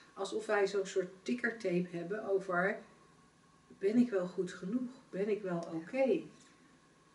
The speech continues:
Speaker 1: En, en wat dan precies het dingetje is waar, waar, waar we dan tegenaan lopen of welke onderwerpen dat over gaat. Ik weet niet eens of dat belangrijk is.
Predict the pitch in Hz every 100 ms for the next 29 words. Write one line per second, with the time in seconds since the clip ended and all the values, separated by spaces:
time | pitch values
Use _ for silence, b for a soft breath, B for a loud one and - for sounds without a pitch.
0 | _ _ _ _ - 196 190 180 - -
1 | 180 170 190 196 170 170 165 175 165 -
2 | - 180 - - 165 175 147 - 165 165
3 | - 170 165 160 160 156 151 151 139 -
4 | - 151 156 131 185 180 151 170 - b
5 | b b - 156 156 160 151 - 170 156
6 | 156 175 196 196 196 196 185 185 - -
7 | - - - - - - - - - -
8 | 165 156 - 196 196 170 170 185 160 -
9 | 170 165 170 - 240 269 269 190 180 -
10 | 170 170 180 170 170 - - - 170 -
11 | - - - 156 170 247 247 240 233 233
12 | 254 -